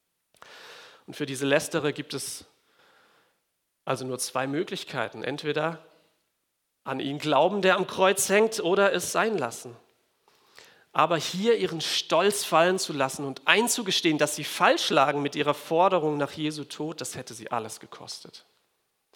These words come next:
Ihr Ansehen, ihren Beruf, vielleicht sogar ihr Leben, weil die Römer sie möglicherweise als falsche Ankläger enttarnt hätten.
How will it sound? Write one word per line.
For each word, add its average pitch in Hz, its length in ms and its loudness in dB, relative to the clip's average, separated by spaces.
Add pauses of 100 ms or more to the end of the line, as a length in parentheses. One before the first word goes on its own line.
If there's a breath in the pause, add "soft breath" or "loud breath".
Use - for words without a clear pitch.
(580 loud breath)
Ihr - 120 -2
Ansehen, 170 600 2 (100)
ihren 127 220 -4
Beruf, 170 580 -8 (480)
vielleicht 135 320 2
sogar 131 220 2
ihr 131 100 0
Leben, 185 460 2
weil 151 140 6
die 147 80 -2
Römer 170 280 2
sie 151 120 -2
möglicherweise 139 760 0
als 127 180 -4
falsche - 480 -2
Ankläger 156 720 -4 (540 loud breath)
enttarnt 147 580 -4
hätten. 139 340 -2